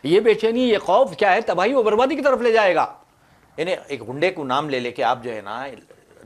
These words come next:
Speaker 2: लॉ एंड ऑर्डर खत्म हो चुका है,
Speaker 1: जी, जी।
Speaker 2: जिसको चाहे धमकी दे, जिसको चाहे मरवा दे रहा है।
Speaker 1: जी, जी।
Speaker 2: तो फिर कर क्या रहे हैं फिर? आप
Speaker 1: अरे,
Speaker 2: कह के लिए हैं फिर?
Speaker 1: अरे हद ये है कि इंटरनेशनल लेवल पर हमारी जो इमेज खराब हो गई है।
Speaker 2: जी,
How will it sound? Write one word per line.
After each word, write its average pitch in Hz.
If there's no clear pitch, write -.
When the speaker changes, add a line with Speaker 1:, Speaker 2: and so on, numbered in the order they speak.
Speaker 2:
लॉ 120
एंड 151
ऑर्डर 143
खत्म 143
हो 139
चुका 127
है, 120
Speaker 1:
जी, 143
जी। 135
Speaker 2:
जिसको 127
चाहे 143
धमकी 139
दे, 127
जिसको 131
चाहे 139
मरवा 135
दे 135
रहा 131
है। 123
Speaker 1:
जी, 135
जी। 117
Speaker 2:
तो 123
फिर 226
कर 208
क्या 240
रहे 233
हैं 160
फिर? 165
आप 180
Speaker 1:
अरे, 214
Speaker 2:
कह 202
के 208
लिए 220
हैं 196
फिर? 139
Speaker 1:
अरे 160
हद 156
ये 185
है 196
कि 214
इंटरनेशनल 160
लेवल 233
पर 226
हमारी 196
जो 175
इमेज 170
खराब 160
हो 147
गई 135
है। 113
Speaker 2:
जी, 127